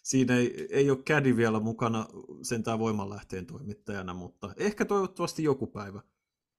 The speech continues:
Ähm, ja toivotaan, että Andretti pääsisi mukaan.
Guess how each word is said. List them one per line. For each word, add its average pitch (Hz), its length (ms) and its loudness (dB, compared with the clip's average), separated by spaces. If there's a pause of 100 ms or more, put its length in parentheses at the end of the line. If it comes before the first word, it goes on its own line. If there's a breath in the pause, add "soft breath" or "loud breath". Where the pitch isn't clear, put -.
(200)
Ähm, 117 280 2 (320)
ja 143 180 0
toivotaan, 143 640 2
että 127 240 0
Andretti 117 580 0
pääsisi 113 440 2
mukaan. 107 480 0